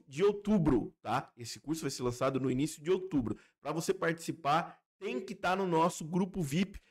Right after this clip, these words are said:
que é a lista de espera pros alunos. Eu vou deixar o link desse grupo aqui na descrição, no comentário fixado,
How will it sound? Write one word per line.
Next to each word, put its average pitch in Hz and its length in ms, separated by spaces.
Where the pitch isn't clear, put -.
que 170 140
é - 20
a 160 80
lista 175 400
de 180 80
espera 180 320
pros 180 160
alunos. 143 320
Eu 123 80
vou 143 80
deixar 165 240
o 143 80
link 170 240
desse 156 220
grupo 151 340
aqui 175 380
na 226 100
descrição, 170 580
no 170 80
comentário 156 400
fixado, 156 600